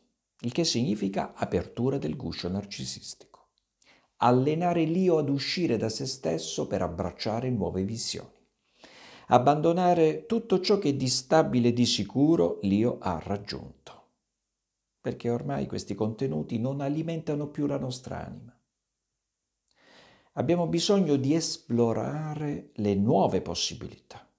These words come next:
di una vita più autentica, che sia davvero nostra. Gibran suggerisce un concetto.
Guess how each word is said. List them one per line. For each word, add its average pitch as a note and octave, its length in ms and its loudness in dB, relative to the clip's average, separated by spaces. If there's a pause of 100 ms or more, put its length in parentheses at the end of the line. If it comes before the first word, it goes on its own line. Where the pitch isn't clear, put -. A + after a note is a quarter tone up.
(440)
di G2 160 -4
una B2+ 160 4
vita C#3 260 0
più D3+ 180 -2
autentica, C#3+ 720 0 (300)
che - 120 -10
sia - 220 -4
davvero - 560 -10
nostra. - 520 -12 (1400)
Gibran G#2 760 2
suggerisce F2+ 720 -2
un E2 160 -4
concetto. - 720 -12